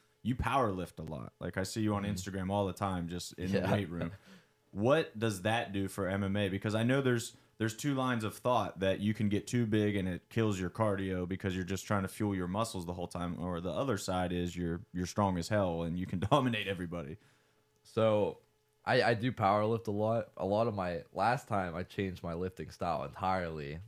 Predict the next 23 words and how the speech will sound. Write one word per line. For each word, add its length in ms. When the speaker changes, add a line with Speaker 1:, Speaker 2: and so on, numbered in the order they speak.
Speaker 2:
to, 200
uh, 280
train 240
for 120
the 100
fight. 420
It 80
was 240
like, 300
I 80
went 300
from 360
bench 260
pressing 360
two 180
seventy-five 920
and, 140
like, 260
going 260
heavy 380
all 140
the 100
time 540